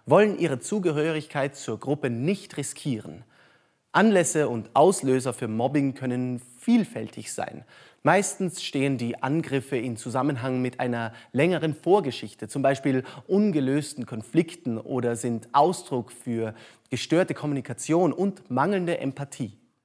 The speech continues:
Bei Cybermobbing fehlt vielen Jugendlichen das Verständnis um gesetzliche Regelungen das Internet betreffend. Sie verhalten sich im Netz frei nach dem Motto: "Erlaubt ist,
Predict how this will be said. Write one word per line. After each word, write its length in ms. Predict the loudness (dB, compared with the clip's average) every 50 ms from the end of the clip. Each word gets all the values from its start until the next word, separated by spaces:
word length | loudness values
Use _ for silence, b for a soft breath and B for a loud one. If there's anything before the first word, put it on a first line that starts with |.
| _ _ _ _ _ _ _ _ _ _ _ _ _ _ _ _ _ _ _ _ _ _ 2
Bei 340 | 4 6 6 6 4 4 0
Cybermobbing 880 | 0 4 6 6 6 8 6 4 4 4 2 2 2 0 0 -2 -4 -8 B B B B
fehlt 400 | B 4 6 8 8 6 6 2
vielen 420 | -2 0 0 2 2 2 0 0 0
Jugendlichen 640 | 0 0 0 0 -2 -2 -2 -2 -2 -2 -4 -4
das 160 | -4 -6 -8
Verständnis 760 | -8 -10 -10 -8 -4 0 2 2 2 2 0 -2 -4 -4 -4
um 360 | -6 -6 -6 -4 -4 -4 -4 -4
gesetzliche 720 | -6 -4 -2 -2 -2 -2 -4 -8 -8 -6 -6 -6 -4 2
Regelungen 640 | 4 6 6 6 6 4 2 2 -2 -2 -2 -2 -2
das 160 | -4 -4 -6
Internet 480 | -4 -4 -4 -4 -4 -6 -8 -8 -10 _
betreffend. 560 | -12 -10 -8 -6 -8 -8 -8 -12 -16 -18 -18 B B B B B B B B B B
Sie 160 | -6 -4 0
verhalten 480 | 0 0 2 4 2 2 2 2 -2 -4
sich 220 | -4 -4 -4 -4
im 160 | -4 -2 2
Netz 340 | 2 2 2 2 -2 -8 -10
frei 460 | -10 -12 -4 2 4 4 6 6 4
nach 160 | 2 0 -2
dem 180 | -4 -6 -4 0
Motto: 460 | 2 2 2 4 2 2 2 0 B B B B _ _ _ _
"Erlaubt 640 | -4 -2 -2 2 4 6 6 6 4 2 -4 -4
ist, 380 | -2 -2 -2 -2 -6 -12 -14